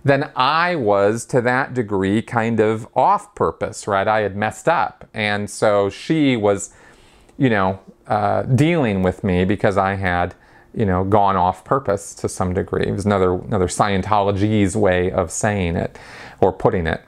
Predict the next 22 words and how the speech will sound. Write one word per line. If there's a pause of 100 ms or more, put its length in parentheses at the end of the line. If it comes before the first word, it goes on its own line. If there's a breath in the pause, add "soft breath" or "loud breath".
And
so
that
was, (400 loud breath)
that
was
why
I
didn't,
I
didn't
doubt
my
superiority
to
non-Scientologists
during
those
moments,
but
I
certainly,